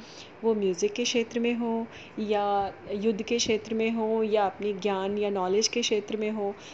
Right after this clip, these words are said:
तो उनको बहुत फेमस थे। वो ये कहा जाता था कि महाराज अकबर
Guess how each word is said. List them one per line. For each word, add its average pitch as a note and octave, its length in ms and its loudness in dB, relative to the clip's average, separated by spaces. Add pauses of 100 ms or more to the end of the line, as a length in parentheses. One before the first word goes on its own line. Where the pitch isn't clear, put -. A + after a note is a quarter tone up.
(180)
तो C#4+ 100 2
उनको C#4 380 0
बहुत C4 400 -2
फेमस A#3+ 440 0
थे। B3 80 4
वो A#3 160 2
ये A#3+ 160 2
कहा A3+ 260 -4
जाता G#3+ 300 -2
था B3+ 160 -4
कि B3+ 200 -6 (160)
महाराज G3+ 520 -2
अकबर E4 420 0